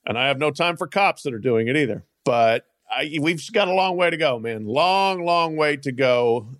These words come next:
And the Killer Mike, if you saw the Killer Mike, uh, uh, speech, I guess I would call it, which I thought was really powerful.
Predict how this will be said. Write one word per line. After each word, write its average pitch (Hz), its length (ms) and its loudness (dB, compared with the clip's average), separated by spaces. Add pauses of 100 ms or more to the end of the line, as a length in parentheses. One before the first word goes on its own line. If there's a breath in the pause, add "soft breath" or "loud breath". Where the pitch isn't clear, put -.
(120)
And 107 560 -2
the - 120 0
Killer 247 340 0
Mike, 196 300 0
if 151 120 -6
you 156 60 -4
saw 208 220 0
the 175 100 -6
Killer 185 300 -2
Mike, 147 440 -4
uh, 113 320 2 (300)
uh, 101 320 2
speech, - 720 -6
I 131 100 0
guess 117 240 -2
I 120 80 0
would 107 160 0
call 107 300 -2
it, - 160 -6
which 127 200 -4
I 123 80 0
thought 139 220 -4
was 113 160 -10
really 123 460 -2 (200)
powerful. 110 680 0